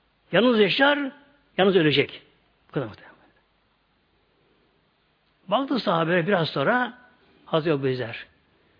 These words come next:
Devesi biraz zayıfmış, hastalanmış devesi. Bunun için devede inmiş de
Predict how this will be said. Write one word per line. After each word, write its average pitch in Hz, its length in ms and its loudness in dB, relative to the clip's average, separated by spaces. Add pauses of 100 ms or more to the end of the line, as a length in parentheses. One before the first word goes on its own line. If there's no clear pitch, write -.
(960)
Devesi 208 680 -2 (500)
biraz 185 400 -6
zayıfmış, 170 520 0
hastalanmış 147 880 0
devesi. 135 540 -2 (640)
Bunun 254 100 0
için 185 240 -4
devede 190 320 0
inmiş 240 400 2
de 233 300 0